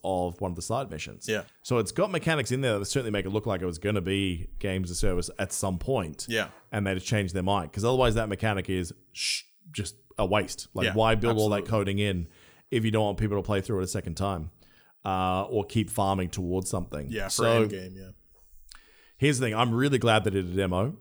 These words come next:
Speaker 1: because this game went from a, "I'm definitely gonna buy this for me," to, "I'm probably gonna wait and see how it looks on release,"
Speaker 2: Mm-hmm.
Speaker 1: uh, from, like, streamers that I know have similar taste to me. Because, yeah, I got some serious doubts about what this is now. So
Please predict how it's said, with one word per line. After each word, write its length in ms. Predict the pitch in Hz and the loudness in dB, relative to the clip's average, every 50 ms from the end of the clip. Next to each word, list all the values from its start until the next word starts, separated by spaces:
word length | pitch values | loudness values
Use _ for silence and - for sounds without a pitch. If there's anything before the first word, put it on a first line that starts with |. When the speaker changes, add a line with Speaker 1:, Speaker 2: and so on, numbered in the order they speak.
| _ _ - | _ _ -4
Speaker 1:
because 680 | 104 - - - 110 107 104 104 104 101 98 92 - | -2 0 0 2 4 4 4 4 4 4 2 0 -2
this 240 | - 98 120 113 110 | -2 0 0 0 2
game 260 | - 147 139 135 120 | 2 2 2 4 2
went 180 | 113 113 113 113 | 2 0 0 0
from 180 | - 123 117 | -2 0 2
a, 220 | 107 104 101 98 98 | 2 4 4 2 2
"I'm 200 | - - 104 101 92 | 2 0 0 0 2
definitely 340 | - 110 101 - - 113 | 2 0 0 0 0 0
gonna 120 | 101 98 95 | 0 0 0
buy 260 | 82 92 90 92 95 | 0 0 0 0 0
this 180 | 92 95 - - | 0 -2 -4 -2
for 120 | - 104 | -4 -2
me," 200 | 95 92 90 90 | 0 0 0 -2
to, 380 | 87 - - 107 101 98 95 98 | -4 -2 0 2 2 2 2 2
"I'm 180 | - 95 98 92 | 0 0 -2 -2
probably 420 | 92 - - 110 101 92 98 98 | -2 -2 -2 0 0 2 2 0
gonna 140 | 95 92 90 | 0 0 0
wait 220 | 90 90 90 90 76 | 0 -2 -2 -4 -4
and 100 | 82 87 | -6 -6
see 140 | - 107 90 | -4 -4 -2
how 160 | 85 85 85 | -2 -2 -4
it 60 | 82 85 | -4 -4
looks 160 | 85 - - | -6 -4 -6
on 120 | 98 87 | -6 -4
release," 500 | 85 80 82 85 85 82 - - - - - - | -4 -4 -4 -4 -6 -6 -8 -10 -10 -12 -12 -8
Speaker 2:
Mm-hmm. 60 | 113 | -4
Speaker 1:
uh, 220 | 98 90 90 87 87 | -4 -2 -2 -2 -4
from, 540 | - - - 95 90 87 87 85 85 90 - - | -4 -2 -2 -2 0 0 0 -2 -2 -4 -4 -4
like, 180 | 95 92 92 - | -4 -4 -2 -4
streamers 440 | - - 113 101 98 92 92 85 85 | -4 -2 0 0 0 0 -2 -2 -2
that 80 | 98 92 | -4 -4
I 160 | 90 92 92 | -2 -2 -2
know 160 | 90 92 87 | 0 -2 -2
have 180 | 85 92 92 85 | -2 -4 -6 -6
similar 260 | - - 95 90 90 - | -4 -6 -4 -4 -4 -4
taste 320 | - 98 92 98 - - | -4 -4 -4 -4 -4 -2
to 80 | - 104 | -2 0
me. 240 | 98 104 143 185 - - _ _ - - - - - - _ - | 0 0 -2 -4 -8 -12 _ _ -20 -20 -20 -20 -20 -20 _ -2
Because, 420 | 113 107 117 113 101 95 87 92 | -2 0 2 2 2 2 0 -2
yeah, 160 | 110 101 95 92 | 0 2 2 2
I 80 | 98 98 | 2 2
got 120 | 95 90 | 0 -4
some 140 | - 98 87 | -4 -6 -4
serious 420 | - - - 98 92 92 90 90 | -4 -2 0 0 0 0 0 -2
doubts 360 | - - 92 87 90 90 - 107 | -2 -2 -2 -2 -4 -4 -6 -4
about 240 | 87 90 87 82 85 | -2 -2 -4 -2 -4
what 160 | 90 90 - | -6 -6 -4
this 160 | 87 85 - | -6 -6 -4
is 180 | 92 85 80 92 | -4 -6 -4 -6
now. 300 | 92 85 85 80 80 85 - - | -6 -6 -4 -6 -6 -8 -10 -10
So 460 | - - - 107 101 98 95 92 90 | -8 -4 -2 0 2 2 2 2 0